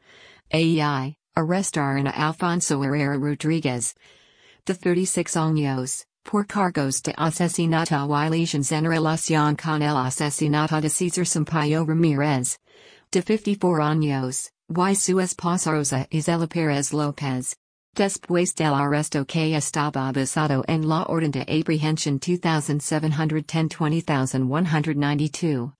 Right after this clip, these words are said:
Herrera fue enviado a la prisión estatal de Topo Chico en espera de su juicio. Según las autoridades,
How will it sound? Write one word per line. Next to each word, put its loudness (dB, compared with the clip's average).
Herrera 2
fue 0
enviado 0
a 0
la 0
prisión 0
estatal -2
de 0
Topo -2
Chico -2
en 2
espera -2
de 0
su 0
juicio. -2
Según 2
las 2
autoridades, -2